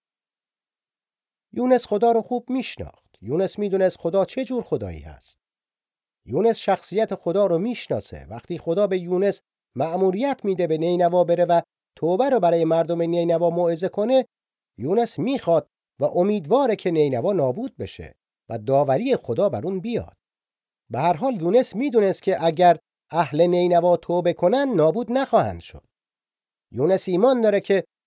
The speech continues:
خدا می‌تونه نینوا رو وادار به توبه کنه. در پایان داستان یونس شرح داده شده که شهر نینوا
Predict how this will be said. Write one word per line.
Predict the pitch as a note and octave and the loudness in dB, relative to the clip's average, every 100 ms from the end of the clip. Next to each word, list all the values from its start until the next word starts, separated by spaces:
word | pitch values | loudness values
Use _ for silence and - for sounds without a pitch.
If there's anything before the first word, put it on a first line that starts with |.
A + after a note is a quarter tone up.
| - | -4
خدا | D3+ G#3+ G#3 | 0 4 4
می‌تونه | B3 C4+ G3+ F#3+ | 2 0 0 2
نینوا | E3 E3 D#3+ A3+ A3 | 2 2 2 2 0
رو | E3+ | 0
وادار | D3 C3 F#3 E3 | 0 2 2 2
به | C#3+ | -2
توبه | - B2+ C3 A#3+ | -6 -4 -2 -4
کنه. | - F#2 - _ _ _ _ - | -6 -14 -16 _ _ _ _ -8
در | D3+ G3 | -4 -2
پایان | G#3 A3+ B3 A#3+ | 2 4 4 4
داستان | A3 G3+ - A3+ A3 | 4 2 4 2 4
یونس | G3+ F3+ F#3+ G#3+ F#3+ | 2 0 0 0 -2
شرح | - A#3+ A#3+ - | -2 0 0 -2
داده | F#3+ F#3 | -4 -2
شده | F#3+ F#3 | -2 -4
که | - F#3+ E3+ _ _ - | 0 -2 -2 _ _ -8
شهر | - F3+ E3 F#3 | 2 2 2 2
نینوا | G3 G3 F#3+ F#3+ C#4 | 2 4 2 2 0